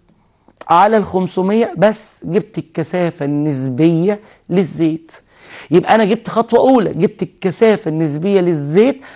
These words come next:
عن طريق كتلة حجم محدد من المادة اللي هو الزيت إلى كتلة نفس الحجم من الماء عند ثبوت درجة حرارة، إنك شغال في نفس المكان، لا الحرارة لا لحقت ترتفع ولا لحقت تنخفض. يبقى دي طريقة علمية وعملية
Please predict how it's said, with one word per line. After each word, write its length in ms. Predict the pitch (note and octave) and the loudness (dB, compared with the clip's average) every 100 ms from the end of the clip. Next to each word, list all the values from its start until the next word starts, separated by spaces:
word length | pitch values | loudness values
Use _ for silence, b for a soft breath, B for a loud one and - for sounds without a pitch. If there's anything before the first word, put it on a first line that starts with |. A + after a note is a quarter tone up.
| B - | B 0
عن 240 | E3+ F#3+ | 0 2
طريق 340 | G3 G3+ G3 - _ | 0 0 0 -4 _
كتلة 440 | B3+ C4 C4 D#3 D#3 | -2 -2 -2 -4 -4
حجم 560 | - - G#3+ F#3 E3+ E3 | -4 -2 -2 -2 -2 -2
محدد 580 | D#3+ A3+ G3+ C#3 D#3 C#3+ | -4 -2 -2 -2 -4 -2
من 240 | F3+ G#3 | -2 0
المادة 540 | F#3 F3+ F#3 D#3 B2 | 0 2 0 0 -2
اللي 120 | C#3 E3+ | -2 0
هو 80 | |
الزيت 480 | F#3+ D3 E3+ B3+ C4+ B B B B - | 0 0 2 2 0 B B B B 2
إلى 280 | G#3+ F#3 D3 - - | 4 4 2 -4 0
كتلة 420 | G#3+ A3 D3 D3+ - | 0 0 -6 -6 -2
نفس 340 | E3 F#3 - | -4 -4 -6
الحجم 380 | E3 C#3 G3 E3 D#3+ | -10 -4 -4 -2 0
من 240 | E3 F3 | 0 0
الماء 400 | D#3 C3+ C3 C3+ _ _ _ _ _ | -2 -2 -6 -10 _ _ _ _ _
عند 300 | C3+ F#3+ F3 | 0 2 2
ثبوت 200 | C#3+ F#3 | 0 0
درجة 280 | D#3+ F#3+ F3+ | 2 0 0
حرارة، 320 | D#3+ F3+ A#3 | 0 2 4
إنك 280 | A#3 A3 - | 2 0 0
شغال 320 | - E3 G#3 | -2 -2 -2
في 120 | G#3 | 0
نفس 240 | G#3+ A#3+ A3+ | -2 -2 -2
المكان، 440 | G3+ G3 G#3 F#3+ - _ B B B - | -2 -2 -4 -4 -6 _ B B B -4
لا 60 | |
الحرارة 320 | D#3 - G3 G#3 | -2 2 4 4
لا 120 | F3 | 4
لحقت 360 | G3+ - F#3+ | 2 -2 -4
ترتفع 500 | F#3 D#3+ G#3 G#3 G#3 - B B - | -4 -4 -2 0 0 -2 B B 0
ولا 140 | E3+ | 2
لحقت 380 | E3+ A3 - F#3 B B - | 2 0 -2 -4 B B -4
تنخفض. 480 | E3 D#3+ E3+ D3+ D3 | -4 -2 -4 -2 -2
يبقى 240 | D#3 D#3 | -2 -2
دي 120 | E3 | -4
طريقة 320 | E3+ E3 A#3 | 0 2 2
علمية 500 | F3+ F#3+ F3+ C4 B3 | 2 2 2 4 4
وعملية 640 | G#3+ A3+ G3 F#3 F#3 G3+ | 4 2 2 2 2 0